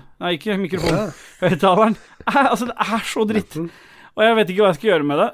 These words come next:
Speaker 1: så jeg l-, lurer litt på, jeg skal tenke meg litt gjennom, men det er mulig det blir en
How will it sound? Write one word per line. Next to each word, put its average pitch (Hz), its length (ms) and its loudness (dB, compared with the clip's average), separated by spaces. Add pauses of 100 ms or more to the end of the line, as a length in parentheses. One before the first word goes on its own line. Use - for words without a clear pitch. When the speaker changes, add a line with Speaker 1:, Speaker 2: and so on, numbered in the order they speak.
Speaker 1:
så 214 140 0
jeg 214 100 2
l-, 208 380 -8
lurer 175 240 -2
litt 170 100 -4
på, 196 80 0
jeg 185 140 -2
skal 202 100 -6
tenke 170 240 -6
meg 165 140 -2
litt 147 100 -8
gjennom, 170 240 -2
men 214 160 -4
det 202 60 0
er 214 80 0
mulig 165 420 0
det 175 140 -4
blir 147 240 0
en 156 160 -4